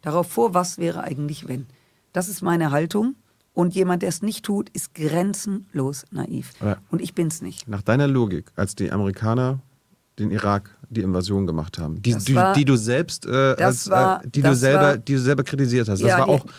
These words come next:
Speaker 2: das
Speaker 1: ja.
Speaker 2: war auch böse.
Speaker 1: Nee, die war nicht nur böse, sie war völkerrechtswidrig.
Speaker 2: Wie die Russen jetzt auch.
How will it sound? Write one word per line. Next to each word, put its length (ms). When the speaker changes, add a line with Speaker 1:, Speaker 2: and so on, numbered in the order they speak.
Speaker 2:
das 100
Speaker 1:
ja. 60
Speaker 2:
war 80
auch 180
böse. 680
Speaker 1:
Nee, 160
die 120
war 120
nicht 140
nur 100
böse, 300
sie 80
war 80
völkerrechtswidrig. 880
Speaker 2:
Wie 180
die 80
Russen 260
jetzt 140
auch. 120